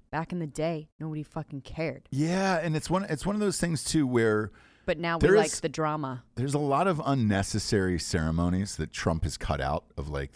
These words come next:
Speaker 2: the White House Correspondents' Dinner and all that other bullshit. He's just like, "Dude, do we have to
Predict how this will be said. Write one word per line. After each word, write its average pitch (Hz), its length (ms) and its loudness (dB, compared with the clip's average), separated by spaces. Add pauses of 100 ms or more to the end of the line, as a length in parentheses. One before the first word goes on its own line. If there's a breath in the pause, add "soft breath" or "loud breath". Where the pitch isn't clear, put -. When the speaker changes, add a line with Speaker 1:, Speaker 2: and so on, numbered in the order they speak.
(520 soft breath)
Speaker 2:
the 98 60 -4
White 101 200 2
House 107 200 0
Correspondents' 82 520 0
Dinner 78 140 -4
and 73 80 -4
all 73 120 -4
that 71 100 -6
other 71 140 -6
bullshit. 65 420 -8
He's 76 140 -8
just - 180 -12
like, - 160 -16
"Dude, 98 280 -6
do 92 100 -6
we 101 100 -2
have 113 220 -4
to 101 180 -4